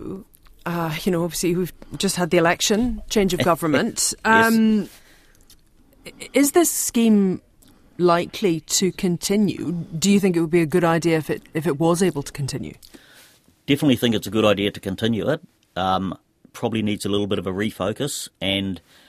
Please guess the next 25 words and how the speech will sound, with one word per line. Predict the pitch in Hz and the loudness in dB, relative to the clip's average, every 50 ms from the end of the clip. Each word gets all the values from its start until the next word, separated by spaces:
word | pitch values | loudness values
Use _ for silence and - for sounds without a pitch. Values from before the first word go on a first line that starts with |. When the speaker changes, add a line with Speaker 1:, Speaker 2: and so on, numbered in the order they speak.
| _ _ _ _ _ _ _ | _ _ _ _ _ _ _
Speaker 2:
the | - 98 | -8 -4
refocus | 95 113 127 131 - - 127 120 120 - 110 - - - | 0 0 0 0 0 0 -2 -2 -2 -2 -6 -8 -8 -10
should | - - - - 123 113 120 | -12 -8 -4 -4 -4 -2 -4
not | 113 - - | -4 -6 -6
be | - 104 98 | -6 -8 -8
just | 87 - - 98 98 - - | -8 -8 -8 -8 -6 -8 -6
on | 92 95 98 | -6 -6 -6
First | 87 - 101 98 - - | -6 -4 -6 -6 -6 -4
Home | - 90 87 | -6 -6 -6
Partner. | 85 - - 87 82 - 65 78 | -4 -4 -4 -4 -4 -4 -8 -8
It | 80 - | -8 -8
should | - - 98 90 | -8 -10 -10 -8
be | 95 92 | -6 -6
on | 90 87 | -6 -6
the | 85 - | -8 -6
First | - 98 92 - - | -6 -8 -8 -6 -8
Home | 87 90 87 90 | -8 -8 -6 -6
Loans, | 90 92 95 98 101 101 95 - | -6 -6 -6 -6 -6 -6 -8 -6
maybe | - 90 90 90 | -6 -6 -6 -6
the | 87 - | -10 -10
First | - 95 92 - - | -10 -10 -10 -8 -8
Home | - 87 87 87 | -8 -8 -8 -8
Grant | - 85 87 92 90 87 | -8 -6 -6 -6 -6 -8
as | 87 82 | -10 -10
well, | 92 98 117 135 139 | -8 -8 -8 -8 -10